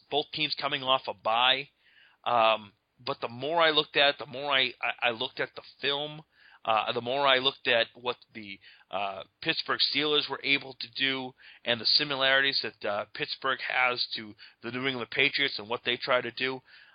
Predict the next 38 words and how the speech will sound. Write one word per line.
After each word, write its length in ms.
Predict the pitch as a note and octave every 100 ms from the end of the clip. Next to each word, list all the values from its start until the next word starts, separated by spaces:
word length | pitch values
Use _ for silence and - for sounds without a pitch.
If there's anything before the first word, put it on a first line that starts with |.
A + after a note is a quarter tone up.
| _ A2
I 180 | C3
expect 380 | F#3 - D#3 D#3
the 80 | C#3+
New 100 | C3
England 200 | C#3 A#2+
Patriots 440 | - C3 - A2+ -
to 100 | G#2+ B2+
win 160 | D3+
this 200 | B2+ A2+ -
game, 360 | G#2+ G2+ G2+ - _ - _ -
uh, 220 | G#2 G2+ -
not 320 | C3+ D#3+ D#4 -
going 220 | C4+ C#4
away, 560 | D4 A3+ B2 G#2 G#2+ _ _ _ -
uh, 200 | A#2+ A#2 A#2
but 120 | D#3 C#3+
a 80 | - -
thirty-one 680 | E3 F3 F#3 D3 D3+ D3+ -
to 120 | C#3 - -
twenty-four, 640 | C#3 C#3 - C#3 C#3 C#3 -
thirty-one, 540 | C#3+ C#3 C3 C3 C3 - -
yeah, 180 | D3+ B2 -
thirty-one 360 | G#3 G#3+ F#3+
twenty-four 540 | D#3+ E3 D3 - C#3 C#3+
game. 380 | C3 C3 D3 D3+ _ - -
I, 260 | A#2 - C3+ -
I 140 | C#3 C3+
think 160 | D3+ C#3+
this 220 | C#3 - C#3
is. 260 | C#3+ - - - -
Uh, 40 | -
um, 380 | G#2+ A2+ G#2+ G2+
I 140 | A2+ A2
think 160 | B2+ C3
it's 120 | -
gonna 180 | C3 A#2
be 100 | A#2
competitive 640 | A2+ G2+ G#2+ B2+ C3+